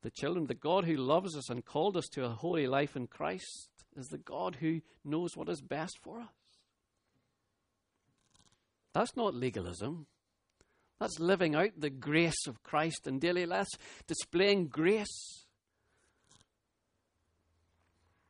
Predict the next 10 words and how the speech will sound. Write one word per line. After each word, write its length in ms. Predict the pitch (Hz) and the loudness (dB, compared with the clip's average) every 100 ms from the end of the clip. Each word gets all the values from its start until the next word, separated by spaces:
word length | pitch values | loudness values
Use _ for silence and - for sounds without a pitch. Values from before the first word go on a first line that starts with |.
| _ _ _ _ _ - - - - - | _ _ _ _ _ -20 -20 -20 -20 -4
So 180 | - | 6
I 80 | 143 | 8
hope 160 | 143 196 | 8 6
you 80 | 170 | 2
can 120 | 139 | 0
see 220 | - 165 | 4 4
this 220 | 139 160 | 4 2
is 100 | 135 | 0
a 80 | 123 | -2
God-centered 920 | 113 139 139 143 - 156 139 - 131 | 2 4 6 6 2 0 0 -2 -6